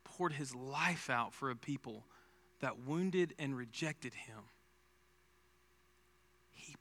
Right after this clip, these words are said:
poured his life out for a people that ridiculed and despised him. Jesus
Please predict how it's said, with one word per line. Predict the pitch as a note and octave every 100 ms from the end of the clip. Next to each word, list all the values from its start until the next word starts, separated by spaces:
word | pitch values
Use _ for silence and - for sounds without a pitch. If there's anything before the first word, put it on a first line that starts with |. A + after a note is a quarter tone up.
| -
poured | - G3 G#3 G3+ F3+
his | C#3+ D#3 D3 B2+ - - - - - - - -
life | - A3 F3+ -
out | G#2+ - - - - - - -
for | - D3
a |
people | - G3+ F3+ D#3+
that | C3 A2+ E3 D3
ridiculed | G#3 G#3 - D#3+ C#3 C3+ B2+ - - -
and | D3 C#3
despised | C3 - - - F#3+ G3+ F#3+ -
him. | D3 C3+
Jesus | - A#3+ C4 A#3 A3+ A3